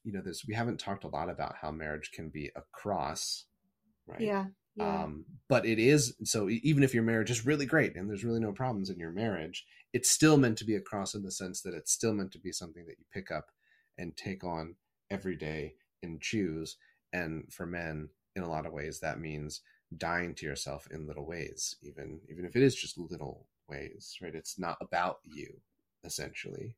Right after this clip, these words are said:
Speaker 1: right?
Speaker 2: Mm-hmm.
Speaker 1: Everything as a man, as a husband, should be about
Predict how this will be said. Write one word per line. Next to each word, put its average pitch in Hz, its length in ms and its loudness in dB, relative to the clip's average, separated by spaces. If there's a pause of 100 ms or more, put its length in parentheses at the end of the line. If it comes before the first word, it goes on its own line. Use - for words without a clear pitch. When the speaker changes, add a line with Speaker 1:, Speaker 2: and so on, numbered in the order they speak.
(120)
Speaker 1:
right? 202 260 -4
Speaker 2:
Mm-hmm. 190 100 -4
Speaker 1:
Everything - 540 -8 (460)
as 73 440 -4 (400)
a 82 80 -4
man, 73 420 -4
as 80 140 -8
a - 40 -12
husband, 82 480 -8
should 95 200 -10
be 90 140 -6
about 76 400 -2